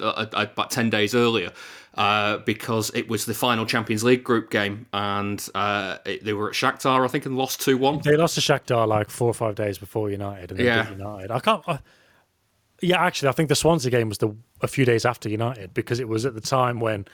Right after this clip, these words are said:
Speaker 2: it all kicked off in the dressing room, didn't it? And there's that famous newspaper graphic of somebody, like, lob-,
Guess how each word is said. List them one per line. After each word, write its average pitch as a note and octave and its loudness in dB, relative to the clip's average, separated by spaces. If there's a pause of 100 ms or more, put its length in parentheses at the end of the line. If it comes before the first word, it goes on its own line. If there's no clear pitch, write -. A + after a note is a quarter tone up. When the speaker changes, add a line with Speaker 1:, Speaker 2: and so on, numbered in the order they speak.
(420)
Speaker 2:
it C3+ 6
all D3+ 8
kicked - 2
off D3 4
in C3 0
the A#2+ 2
dressing C#3 2
room, A#2 0
didn't B2+ 4
it? A2 0
And A2+ 2
there's A2+ 4
that A#2+ -4
famous A#2 0 (240)
newspaper B2+ 2
graphic G#2+ -2
of G#2 -4
somebody, A2+ -2
like, F#3+ 6
lob-, A2+ 6